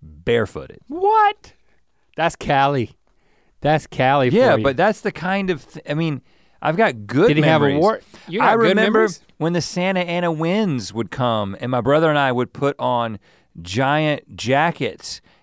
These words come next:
Speaker 1: and go and hold them open and lean completely into the wind so it would hold us up.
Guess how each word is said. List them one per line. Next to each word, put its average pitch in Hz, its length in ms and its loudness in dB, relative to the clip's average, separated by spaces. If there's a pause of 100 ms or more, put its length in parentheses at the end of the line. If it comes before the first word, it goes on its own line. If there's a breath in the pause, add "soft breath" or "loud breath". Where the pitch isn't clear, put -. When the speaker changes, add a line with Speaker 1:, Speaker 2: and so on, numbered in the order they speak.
Speaker 1:
and 117 160 -4
go 143 200 2
and 123 100 -4
hold 160 500 0
them 143 240 0
open 131 460 0
and 127 360 0
lean 156 460 2 (120)
completely 135 600 -4
into 131 300 -4
the 135 120 -2
wind 131 320 -4
so 131 100 -4
it 110 80 -8
would 107 140 -10
hold 123 220 -4
us 110 160 -10
up. 143 300 -8